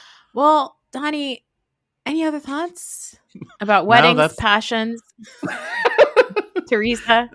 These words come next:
Speaker 2: No, I think we went through all of my notes. Let me double check in my phone.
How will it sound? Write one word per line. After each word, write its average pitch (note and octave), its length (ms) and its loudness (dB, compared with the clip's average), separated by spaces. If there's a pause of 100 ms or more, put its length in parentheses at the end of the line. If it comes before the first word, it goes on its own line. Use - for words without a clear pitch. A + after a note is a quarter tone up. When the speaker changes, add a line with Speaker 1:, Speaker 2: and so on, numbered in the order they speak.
(240)
Speaker 2:
No, D#3+ 320 -2
I G#3 100 0
think A#3+ 220 -6
we A#3 120 -4
went F#3 280 -2
through D#3 300 -8
all A#2+ 380 -4
of D3+ 200 -10
my F3+ 160 -4
notes. A#2+ 1000 -8
Let G#2+ 180 -14
me - 180 0
double B2 220 -8
check A#2 360 -6 (140)
in D#3 140 2
my C#3+ 140 2
phone. E3+ 840 2